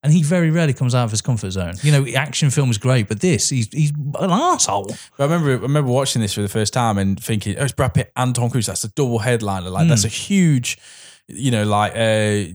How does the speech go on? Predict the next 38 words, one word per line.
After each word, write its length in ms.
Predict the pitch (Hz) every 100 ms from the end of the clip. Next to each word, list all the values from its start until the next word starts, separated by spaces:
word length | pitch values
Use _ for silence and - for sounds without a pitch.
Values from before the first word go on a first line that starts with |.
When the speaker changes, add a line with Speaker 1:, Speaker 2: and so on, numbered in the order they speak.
| 120
Speaker 2:
you 140 | 117 123
know, 60 |
two 240 | 107 - 147
massive 440 | 143 147 - 120
juggernauts 380 | 123 127 110 98
going 160 | 117 107
against 320 | 110 107 -
each 160 | 101 -
other." 320 | 87 80 82 - _ _ _
It's 140 | - 113
just 320 | - 180 -
so 220 | - 107
depressing, 640 | 98 - - 147 - 104 95
though. 140 | 85
Speaker 1:
It 120 | 85
is 140 | 92 92
depressing. 540 | - 92 92 - 95 - -
Um, 460 | 123 131 131 127 120 _ _ _ _ _ _
w-, 640 | - 127 123 139 135 127 135 _
can 160 | - 143
I 100 | 185
use 300 | 196 202 185
this 180 | 202
next 220 | - 190 -
phrase? 400 | 196 226 220 - 135
A 60 | 139
more 300 | 131 170 175
light-hearted 600 | 165 175 170 - 170 156
film? 200 | - 190 107 960 1017 1077 1017
<laughs> 500 | 932 932 906 _ _
Coming, 280 | - 170 170
coming 260 | 156 175 170
straight 240 | - 175
out 120 | 170 156
of 60 |
France, 280 | - 175 175
Jean 320 | 135 175 185
Rousseau, 460 | 185 - 180 196